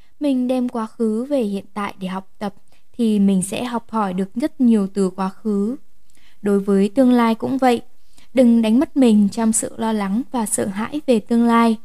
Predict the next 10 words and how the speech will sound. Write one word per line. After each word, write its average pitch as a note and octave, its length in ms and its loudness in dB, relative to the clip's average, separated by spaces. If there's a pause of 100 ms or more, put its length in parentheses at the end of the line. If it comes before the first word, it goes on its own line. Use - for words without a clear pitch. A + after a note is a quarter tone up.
(420)
Còn G#3 280 4
mình G#3+ 220 8 (240)
có G#3+ 160 -4
quyền G#3+ 320 2
thiết - 200 -12
kế G3 280 2
tương A#3+ 180 4
lai A3+ 220 2
của G#3 180 -2
mình. F#3+ 340 6